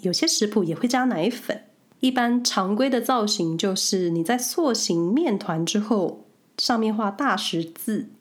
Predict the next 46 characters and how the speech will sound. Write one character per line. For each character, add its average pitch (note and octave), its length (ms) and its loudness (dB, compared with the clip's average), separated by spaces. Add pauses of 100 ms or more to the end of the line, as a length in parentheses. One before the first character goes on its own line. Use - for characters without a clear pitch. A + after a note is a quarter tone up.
(800)
烤 F3 200 0
完 G3 180 2
出 C#4+ 160 0
炉 B3 120 2
之 A#3+ 200 0
后， A#3+ 160 2
这 A3 100 0
个 G3+ 80 2
十 F3 320 0
字 A3 160 -2
就 G#3+ 140 2
会 G#3 120 0
裂 G3 220 2
开。 F3+ 520 -4 (1080)
那 F4 80 2
个 C#4+ 120 2
样 C#4 240 2
子， G#3 160 0
如 F#3+ 140 0
果 G3+ 380 2
硬 A#3 180 2
要 G#3+ 240 2
用 F#3+ 680 2
语 F3 180 2
言 F3+ 260 2
来 B3 180 2
形 G3 280 2
容 F#3+ 140 2
的 F#3+ 80 2
话， G3+ 260 0
就 G3+ 100 -2
是， F#3 300 0 (460)
你 F#3+ 120 2
们 G#3 140 2
想 F3+ 260 0
象 G#3+ 200 2
就 G#3+ 100 2
是 G3+ 340 2
发 G3+ 240 0
糕 G#3 220 0
造 G#3 220 0
型 F3+ 200 -2
的 E3 80 -2
面 E3+ 280 0
包 D3+ 200 2
吧。 - 280 -6